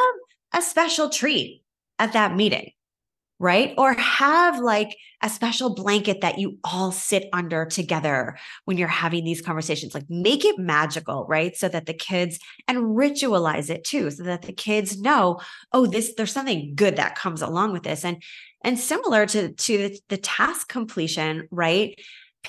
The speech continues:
Pair that up with something fun, something that delights your kids or something special that you don't do all the time.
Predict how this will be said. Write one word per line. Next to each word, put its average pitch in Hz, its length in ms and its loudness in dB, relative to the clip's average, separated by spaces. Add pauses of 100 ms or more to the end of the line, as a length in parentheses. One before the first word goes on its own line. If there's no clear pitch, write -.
Pair 330 300 4
that 302 320 2
up 339 300 -2
with 180 360 2 (520)
something 302 800 -4 (560)
fun, 233 400 0
something 262 580 -2
that 247 200 -2
delights 202 800 0
your 180 200 0
kids 160 500 -2
or 175 100 0
something 214 420 -4
special 175 520 -2
that 170 140 -4
you 175 140 -2
don't 165 280 -4
do 170 160 -4
all 156 160 -2
the 160 100 -6
time. 151 360 -6